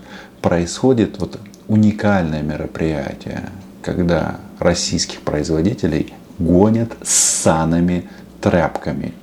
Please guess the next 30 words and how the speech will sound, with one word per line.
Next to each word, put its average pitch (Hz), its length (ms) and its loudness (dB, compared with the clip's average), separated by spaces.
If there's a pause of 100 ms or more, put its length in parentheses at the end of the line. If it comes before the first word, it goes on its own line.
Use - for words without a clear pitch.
(420)
Ну, 180 220 8
а 160 80 6
те, 147 180 2
кто 147 180 2
пользуется 220 600 4
этими 104 260 4
благами, 76 760 2
э, 82 480 -4
ну, 107 200 2
от 82 120 -8
того, 85 200 0
что - 180 -4
Запад 85 420 0
гонит, 76 540 -4
э, 76 340 -6
Россию 82 380 -2
ссаными 80 520 0
тряпка-, - 540 0
<laughs> - 460 0
тряпками, 82 600 2 (420)
э, 82 220 0 (120)
некоторые, 107 460 6
конечно, 85 540 2 (400)
э, 85 180 2 (480)
пока 87 560 0 (680)
на 87 340 6
этой 76 180 -2
волне 107 580 2 (100)
некоторые 87 640 2 (120)
бонусы 87 680 2